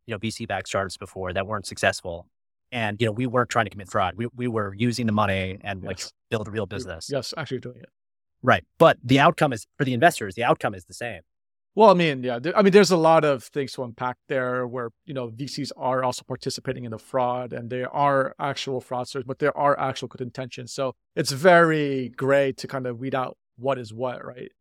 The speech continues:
Speaker 2: So, but if, if we're looking, like, so if I'm hearing correctly, you think their, you know, tokens and I C Os do hold promise. What's the correct way to
Speaker 1: I, I,
Speaker 2: look
Speaker 1: and,
Speaker 2: or
Speaker 1: and actually,
Speaker 2: approach
Speaker 1: let me emphasize that. I, I would say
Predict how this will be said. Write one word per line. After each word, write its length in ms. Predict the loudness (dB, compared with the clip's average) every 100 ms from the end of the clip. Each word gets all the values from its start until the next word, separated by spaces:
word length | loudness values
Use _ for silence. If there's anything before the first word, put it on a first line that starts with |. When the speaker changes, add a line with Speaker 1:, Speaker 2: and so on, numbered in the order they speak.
| _
Speaker 2:
So, 180 | 2 4
but 180 | 6 2
if, 160 | 0 -2
if 160 | -2 2
we're 160 | 0
looking, 480 | 0 0 0 0 -4 -4
like, 140 | -6
so 300 | -2 0 -2 -8 _ _ _ _ _ _
if 120 | 2
I'm 80 | 4
hearing 200 | 8 6
correctly, 400 | 6 2 2 -2
you 100 | -2
think 240 | 2 2 4
their, 220 | 0 0 _
you 80 | -12
know, 120 | -10 -4
tokens 440 | 0 0 0 -6
and 100 | -4
I 140 | -2
C 220 | -2 -2 -4
Os 140 | -4
do 160 | -6 -8
hold 200 | -8 -6
promise. 500 | -4 -4 -8 -14 -18 _ _ _
What's 200 | 0 2
the 100 | 2
correct 320 | 2 4 4
way 360 | 2 2 2 0
to 200 | 2 6
Speaker 1:
I, 220 | 6 4
I, 40 | 2
Speaker 2:
look 140 | 0
Speaker 1:
and, 140 | 0
Speaker 2:
or 20 | 0
Speaker 1:
and 220 | 0 0 0
actually, 300 | 0 2 0
Speaker 2:
approach 60 | 2
Speaker 1:
let 100 | 2
me 80 |
emphasize 420 | 0 0 2 2 2
that. 200 | -12 -16 _ -20
I, 300 | -10 0 2
I 20 |
would 140 | 2
say 540 | 0 0 2 -2 -6